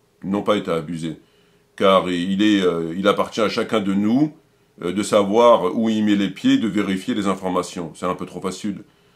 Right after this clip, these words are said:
Je ferai mien, euh, de cette formule, nul n'est censé ignorer la loi. Donc c'est un peu trop facile que, qu'on, de,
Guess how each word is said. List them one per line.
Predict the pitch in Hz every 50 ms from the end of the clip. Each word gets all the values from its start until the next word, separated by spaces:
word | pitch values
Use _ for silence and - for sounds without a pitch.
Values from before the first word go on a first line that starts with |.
| _ _ _ _ _ -
Je | - 87 90 92 92
ferai | 85 - 113 101 101 110 107 104 104 104 101
mien, | 98 101 104 110 113 117 117 117 104 - - -
euh, | - 87 82
de | 85 87
cette | 82 - 101 -
formule, | - 104 90 85 95 104 113 127 123
nul | 113 110 117 110 107
n'est | 107 101 95 95 92
censé | - - 98 92 - 104 95
ignorer | 95 95 98 92 85 85 90 87
la | 87 85
loi. | 82 87 85 80 - 82 - _ _ _ _ _ _ _ _ _ _ _
Donc | - 82 -
c'est | -
un | 101 98
peu | 95 101
trop | - - 101 98
facile | 104 101 98 - 117 120 117 101
que, | 98 98 90 90 87
qu'on, | 85 - - 98 -
de, | - - 90 87 85 -